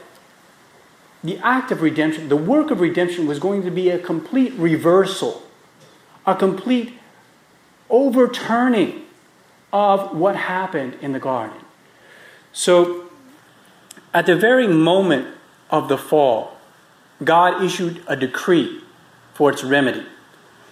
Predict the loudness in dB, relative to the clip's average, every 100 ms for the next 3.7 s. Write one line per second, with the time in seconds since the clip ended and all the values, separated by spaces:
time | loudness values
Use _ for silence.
0 | -20 -20 -20 -20 -20 -20 -20 -6 -2 0
1 | 0 -2 -8 -18 -20 -20 -20 -2 2 4
2 | 4 2 0 2 2 0 0 -2 0 0
3 | 0 0 2 4 2 0